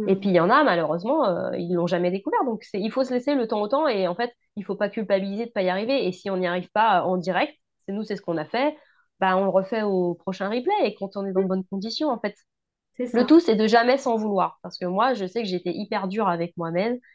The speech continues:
Speaker 1: Et c'est vrai que j'ai, j'avais énormément d'attentes sur moi, pas forcément sur toi et ta formation, mais je me disais, euh, « Allez, Ève, euh, faut que tu sois à la hauteur. »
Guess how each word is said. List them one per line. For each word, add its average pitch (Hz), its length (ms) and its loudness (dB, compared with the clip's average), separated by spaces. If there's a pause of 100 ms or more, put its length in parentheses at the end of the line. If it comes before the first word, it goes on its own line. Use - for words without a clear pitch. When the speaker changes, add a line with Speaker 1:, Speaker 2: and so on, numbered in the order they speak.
(340)
Speaker 1:
Et 175 160 4
c'est 170 140 2
vrai 214 160 6
que 196 60 0
j'ai, 180 160 6
j'avais 180 220 4
énormément 202 380 2
d'attentes 190 340 -2
sur 190 220 -6
moi, 190 320 0
pas 262 100 0
forcément 277 440 -2
sur 247 260 -10
toi 208 180 -2
et 190 60 -6
ta 180 120 -6
formation, 185 540 -2
mais 160 160 -2
je 160 120 -4
me 165 100 2
disais, 196 240 4
euh, « 151 100 2 (300)
Allez, 196 200 2
Ève, 208 280 2
euh, 156 240 -2 (120)
faut 202 100 -2
que 190 40 -12
tu 208 120 -8
sois 190 200 -4
à - 40 2
la 170 140 2
hauteur. » 220 500 0